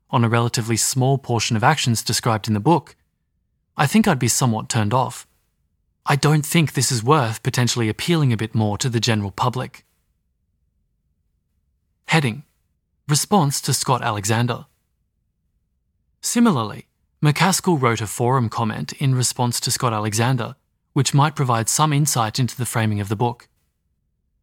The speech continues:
Some reactions to the theme I found most interesting. Quote, "Message testing from Rethink suggests that long-termism and existential risk have similarly good reactions from the educated general public,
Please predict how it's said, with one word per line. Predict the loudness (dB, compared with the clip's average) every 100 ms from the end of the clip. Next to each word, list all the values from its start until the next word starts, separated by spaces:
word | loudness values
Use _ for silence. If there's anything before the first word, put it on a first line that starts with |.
| _ -2
Some | 2 4
reactions | 4 2 0 0 0
to | -2
the | -2
theme | 0 0 2
I | 2 0
found | -2 -2
most | -2 -2 -2
interesting. | -2 -6 -6 -8 -12 _ _ _ _ _ _ _ _
Quote, | 0 2 2 -4 _ _ _ _ _ _ _ _ _ _ 2
"Message | 4 4 2 0
testing | -2 -2 0 -2
from | 0 0
Rethink | 2 0 0 -6 -6 -12 _ _ -4
suggests | -2 2 2 0
that | -4
long-termism | 0 2 2 2 2 2 2 0
and | -2 -2 -2
existential | -2 -2 0 0 0
risk | 0 0 -2
have | -2 -2
similarly | 0 2 4 2 0
good | 0 0 2
reactions | 2 2 0 -2 -2
from | -2
the | 0 -2
educated | -4 -2 -2 0
general | 0 0 -2
public, | -2 -2 -2 -4